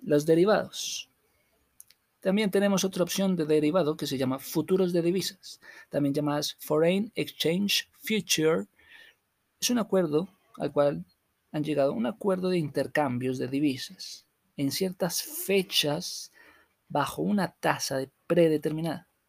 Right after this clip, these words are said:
A diferencia de las opciones, esto no es un over the counter, ¿no? Ya no es over the counter derivado, porque esto es foreign exchange future, no es una opción.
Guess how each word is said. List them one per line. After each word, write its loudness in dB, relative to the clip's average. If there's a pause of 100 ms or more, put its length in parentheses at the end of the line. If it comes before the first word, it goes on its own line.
(580)
A -2
diferencia 6
de 4
las 2
opciones, -2 (280)
esto -4
no 2
es -2
un -2
over 0
the -2
counter, -2 (1600)
¿no? -2 (360)
Ya 0
no 0
es -4
over 0
the 0
counter 0
derivado, 2 (1300)
porque -4
esto -4
es -4 (1120)
foreign 4
exchange -2
future, -2
no -2
es -6
una -2
opción. -6